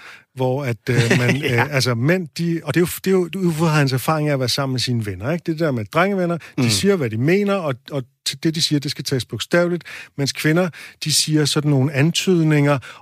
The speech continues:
Speaker 1: og de tolker også enormt meget på det, man siger. Det er jo sådan en, en meget udbredt, øh, stereotyp om mænds og kvinders måde at, at tale sammen på, og, og t-, øh, opfatte hinanden på, og det, hinanden siger, og sådan noget, ikke?
Speaker 2: Og de fleste ægteskab er, er en eller anden grad af tøffelhelt, ikke? Hvor manden netop er ham, der bare må, øh, tage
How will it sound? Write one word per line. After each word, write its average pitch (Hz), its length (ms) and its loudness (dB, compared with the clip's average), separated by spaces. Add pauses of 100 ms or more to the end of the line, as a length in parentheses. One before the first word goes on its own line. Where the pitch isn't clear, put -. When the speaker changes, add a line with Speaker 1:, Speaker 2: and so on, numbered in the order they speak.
Speaker 1:
og 151 200 0
de 170 60 -4
tolker 143 400 0
også 131 240 0
enormt 135 200 0
meget 117 220 -2
på 123 40 -6
det, 117 140 -4
man 123 120 0
siger. 110 280 0
Det 104 80 -4
er 156 40 0
jo 160 40 2
sådan 165 200 2
en, 143 100 2
en 127 200 2
meget 147 400 2
udbredt, 135 520 0
øh, 110 320 -4
stereotyp 123 460 -2
om 120 120 -2
mænds 120 280 0
og - 60 -8
kvinders 117 340 -2
måde 120 300 2 (100)
at, 104 60 -4 (380)
at 113 100 -4
tale 120 280 2
sammen 104 340 -2
på, 117 240 -4
og, 110 320 -10
og 113 220 -6 (160)
t-, - 120 -2
øh, 104 420 -2
opfatte 127 440 0
hinanden 104 340 0
på, 120 220 -2
og 101 100 -6
det, 113 100 -2
hinanden 107 240 -2
siger, 120 340 -2
og 107 120 -6
sådan 104 140 -6
noget, 98 160 -4
ikke? 156 120 0 (280)
Speaker 2:
Og 139 60 2
de 131 100 2
fleste 151 320 2
ægteskab 123 640 -2
er, 110 260 -2
er 113 480 -2
en - 60 -4
eller 143 140 2
anden 131 160 2
grad 120 360 0
af 101 360 -2
tøffelhelt, 120 540 0
ikke? 143 180 0
Hvor 120 200 2
manden 117 320 0
netop 113 260 0
er 110 40 0
ham, 117 200 0
der 123 100 -4
bare 113 180 2
må, 117 220 2
øh, 117 220 0
tage 127 180 0